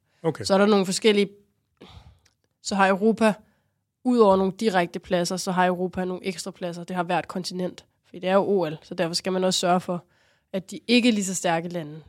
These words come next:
Speaker 2: ikke lige så stærke kontinenter, også har nogen med.
Speaker 1: Ja.
Speaker 2: Men man kan så sige, at Europa har rigtig mange ekstra kontinentalpladser,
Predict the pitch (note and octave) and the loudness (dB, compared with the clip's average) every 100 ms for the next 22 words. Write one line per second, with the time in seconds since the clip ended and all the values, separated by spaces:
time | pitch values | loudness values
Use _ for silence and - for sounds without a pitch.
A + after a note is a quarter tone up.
0 | - G#3+ A3 G3+ F3+ - E3 E3 F3+ - | 0 2 2 0 -4 -2 -2 -2 -8 -8
1 | F#3+ E3+ E3 - G#3 G3+ F3 E3 D#3+ D#3+ | -10 -10 -6 2 2 2 -6 -8 -10 -12
2 | _ _ _ _ C3 G2+ - G3+ G3 F#3+ | _ _ _ _ -12 -12 -12 -4 0 0
3 | F3+ F3+ F#3 E3+ G3 G3 F#3 F#3 F#3 F#3+ | 0 -2 -4 -4 -2 -2 -2 -2 2 2
4 | F3+ F3+ - F3+ D#3+ E3+ - - _ - | 2 0 -2 -6 -6 -8 -14 -20 _ -4
5 | G#3+ - G3 - F#3 F#3 F3+ - F3+ F3+ | -4 -2 -6 -4 -4 -6 -6 -2 -2 -2
6 | F#3 E3+ | -10 -10